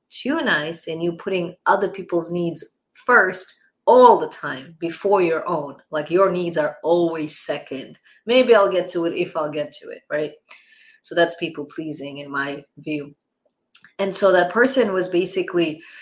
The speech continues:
um, doing everything for their significant other for a year and a half, and then there was nothing left for my friend, right? There, my friend's energy was depleted.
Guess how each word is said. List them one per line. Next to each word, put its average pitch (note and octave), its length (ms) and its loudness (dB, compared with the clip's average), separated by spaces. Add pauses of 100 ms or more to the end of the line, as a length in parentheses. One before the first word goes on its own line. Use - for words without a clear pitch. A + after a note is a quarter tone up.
(260)
um, D3+ 600 0 (960)
doing F#3+ 300 4
everything G#3+ 640 4
for E3+ 380 0
their D#3 360 2
significant E3 680 -8
other F#3 580 2 (320)
for E3+ 300 -2
a E3 80 -6
year G#3 420 4
and E3 100 -2
a E3 60 -8
half, G3 640 2
and G#3 160 -2
then F#3+ 140 -4
there F3+ 100 0
was F3 160 -2
nothing E3 300 -8
left D3+ 380 -6 (120)
for D3 400 -6 (240)
my D#3 140 -14
friend, C#3+ 400 -10 (100)
right? D3 420 -6
There, C#3 300 -8 (380)
my D3+ 120 -12
friend's D3+ 300 -12
energy D3+ 380 -12
was - 400 -12
depleted. - 600 -8